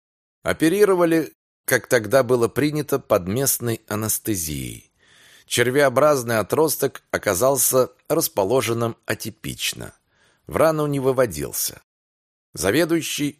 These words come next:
умный и грамотный врач, довольно тактично и умело вывел аппендикс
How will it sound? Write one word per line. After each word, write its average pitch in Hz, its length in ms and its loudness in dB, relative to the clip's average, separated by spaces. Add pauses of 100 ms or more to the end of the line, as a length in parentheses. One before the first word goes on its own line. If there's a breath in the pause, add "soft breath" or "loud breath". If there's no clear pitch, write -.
умный 143 480 4
и 101 40 0
грамотный 98 600 0
врач, 107 520 -2 (480)
довольно 196 420 2
тактично 123 800 -4
и 104 60 2
умело 131 500 0
вывел 127 500 0
аппендикс 104 840 -4